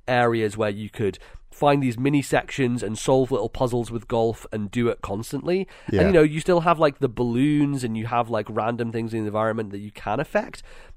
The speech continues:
Speaker 1: But for the most part, it feels like you are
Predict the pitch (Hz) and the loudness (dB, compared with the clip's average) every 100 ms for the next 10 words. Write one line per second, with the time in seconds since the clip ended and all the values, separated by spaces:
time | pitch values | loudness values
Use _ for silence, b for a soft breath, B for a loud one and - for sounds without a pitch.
0 | - 151 151 147 147 160 - 147 113 - | 0 0 2 2 4 2 2 2 2 -2
1 | 139 123 120 120 113 110 - b b - | 0 0 2 0 0 -2 -16 b b -14
2 | 120 127 123 | -2 2 4